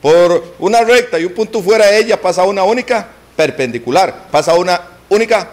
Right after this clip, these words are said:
paralela, y ese es famoso de las paralelas de Euclides que generó la geometría, geometría no euclidiana, casualmente, cuando se cuestionó eso. Entonces, e-, ese tipo de cosas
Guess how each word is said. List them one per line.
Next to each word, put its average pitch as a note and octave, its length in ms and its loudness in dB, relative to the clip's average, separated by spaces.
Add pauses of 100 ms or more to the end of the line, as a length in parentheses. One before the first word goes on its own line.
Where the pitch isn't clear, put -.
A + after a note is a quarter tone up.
paralela, A#2+ 520 -2 (120)
y A2 120 -4
ese C#3 180 -2
es - 60 -10
famoso C#3 400 -6
de C3 60 -4
las G#2+ 160 -6
paralelas A#2 440 -2
de A2 60 -8
Euclides B2+ 420 -6
que G2 160 -8
generó G2 320 -6
la B2+ 100 -2
geometría, F#2+ 440 -10
geometría F#2+ 340 -8
no A#2+ 120 -6
euclidiana, G2+ 520 -6
casualmente, F#2+ 480 -12
cuando F2 180 -12
se F#2 100 -14
cuestionó F#2 360 -14
eso. F2+ 140 -14 (400)
Entonces, - 240 -2 (260)
e-, G#3+ 220 2
ese A3 240 0
tipo A#3+ 240 -4
de A#3+ 40 -12
cosas A3 460 0